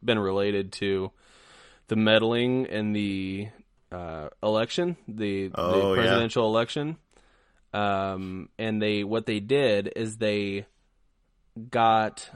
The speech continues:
Speaker 1: permission from these users to gather data. Um, but then they just held on to the data. Like, they, they held on to this data and they used it and they sold it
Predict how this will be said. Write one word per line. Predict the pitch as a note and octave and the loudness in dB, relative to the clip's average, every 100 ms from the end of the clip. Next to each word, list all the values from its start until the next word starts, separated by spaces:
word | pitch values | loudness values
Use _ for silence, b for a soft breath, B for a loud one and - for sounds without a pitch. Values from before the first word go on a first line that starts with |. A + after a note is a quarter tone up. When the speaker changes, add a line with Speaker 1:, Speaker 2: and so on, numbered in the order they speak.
| - _ | -20 _
Speaker 1:
permission | - B2 D#3+ F#3 A#2+ G#2+ | -4 0 0 0 -4 -2
from | A#2+ G#2+ | -2 -2
these | G#2 G#2 | -2 -2
users | A#2+ F3 C#3+ G2 F#2 G2+ - - - | -2 -2 -2 -4 -4 -8 -12 -16 -6
to | A2 G#2 | -4 -4
gather | A#2+ A2+ A2+ A#2 B2 | -2 0 2 2 0
data. | A#2 B2 B2 F#2 G#2+ - _ _ _ _ _ _ _ _ _ _ _ _ _ _ B B B B B B B _ - | 2 2 2 0 -6 -12 _ _ _ _ _ _ _ _ _ _ _ _ _ _ B B B B B B B _ -2
Um, | G#2+ G2 F2+ F2 F2 E2+ - _ _ _ | 2 2 2 -2 -6 -10 -14 _ _ _
but | C3 | -2
then | B2+ | 0
they | A#2+ G#2+ | 0 0
just | G#2 | -2
held | - G2+ F2 | -2 -2 -2
on | F2+ F2 | -8 -10
to | G2 | -10
the | F2 | -8
data. | E2+ E2 A#1+ C#2 - _ _ | -8 -8 -10 -12 -18 _ _
Like, | G2+ G2 - | -4 -4 2
they, | G#2 F#2+ F#2 F#2 F#2+ - _ _ _ _ _ _ _ | 2 2 0 -4 -6 -10 _ _ _ _ _ _ _
they | G#2+ | -2
held | A#2 A#2+ A#2+ | 2 2 2
on | A#2 | 2
to | |
this | G#2+ G#2+ | 0 -2
data | - G#2+ G#2+ | 0 0 2
and | G#2 G2+ | 0 -2
they | G2+ | -4
used | G2 A#2+ F3 D3+ | -4 -2 0 2
it | A2+ G#2 | 2 0
and | F2 | -4
they | F2+ | -10
sold | - - C#3 D#3+ G#2 | -8 0 2 2 0
it | F2 F#2 | -4 -8